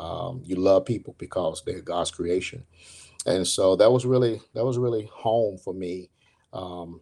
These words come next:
you know, early on. Um, it was all about family. It was about glue. It's about going on vacations, you know, it's about, um, treating people like you want them to treat you. So, you know,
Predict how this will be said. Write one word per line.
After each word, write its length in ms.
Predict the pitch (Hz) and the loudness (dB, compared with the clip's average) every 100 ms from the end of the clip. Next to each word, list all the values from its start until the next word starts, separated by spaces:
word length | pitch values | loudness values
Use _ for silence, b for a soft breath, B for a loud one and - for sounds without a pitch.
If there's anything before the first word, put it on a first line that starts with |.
| _ | _
you 140 | 110 95 | -10 -6
know, 460 | 92 87 85 85 - - - | -6 -6 -6 -10 -18 -14 -2
early 340 | 107 107 95 | 4 4 4
on. 300 | 92 104 78 - - | 0 -2 -4 -12 -16
Um, 440 | 90 85 85 82 - | -12 -12 -12 -18 -8
it 80 | 92 | -6
was 140 | 90 | -2
all 180 | 90 101 | 2 2
about 280 | 95 98 - | 2 -2 -4
family. 400 | 92 101 82 76 | -6 -6 -12 -16
It 40 | |
was 120 | 87 | -14
about 360 | 87 98 85 80 | -8 -6 -6 -8
glue. 340 | 90 95 85 | -2 0 0
It's 120 | 80 92 | -4 -8
about 300 | 85 90 85 | -4 -4 -2
going 240 | 95 95 | -2 -2
on 140 | 95 | -4
vacations, 720 | 92 92 - 90 90 78 73 | -4 -4 -2 -2 -2 -12 -20
you 100 | 82 | -20
know, 240 | 82 82 82 | -20 -14 -12
it's 100 | 90 | -12
about, 440 | 87 87 85 87 B B B B - | -4 -2 -2 -4 B B B B -6
um, 200 | 87 82 | -4 -4
treating 260 | - 92 87 | -2 -2 -2
people 260 | 92 90 | -4 -2
like 300 | 87 87 87 _ - | 0 0 -2 _ -10
you 240 | 87 90 | -2 0
want 260 | 87 87 85 | 2 0 0
them 120 | 87 | -6
to 60 | |
treat 360 | 87 - 80 - | -4 -4 -4 -4
you. 200 | 95 87 | -4 -4
So, 500 | - 85 80 78 - b b b - | -4 -4 -2 -2 -6 b b b -6
you 100 | 95 | -2
know, 220 | 87 | 0